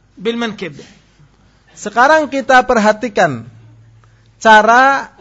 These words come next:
Speaker 2: praktek berdiri yang benar. Kita lihat antara mata kaki bertemu dengan mata kaki saudaranya yang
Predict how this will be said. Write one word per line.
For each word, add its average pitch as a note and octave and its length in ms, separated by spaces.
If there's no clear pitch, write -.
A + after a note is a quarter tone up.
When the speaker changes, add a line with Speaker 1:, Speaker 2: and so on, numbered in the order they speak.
Speaker 2:
praktek A#3+ 560
berdiri G#3+ 600
yang B3 160
benar. G#3+ 440
Kita A3 320
lihat A3+ 480
antara A3+ 840
mata C#4 460
kaki A#3 640
bertemu A3 640
dengan G#3+ 320
mata A3 360
kaki B3 580
saudaranya A#3+ 1040
yang G#3+ 560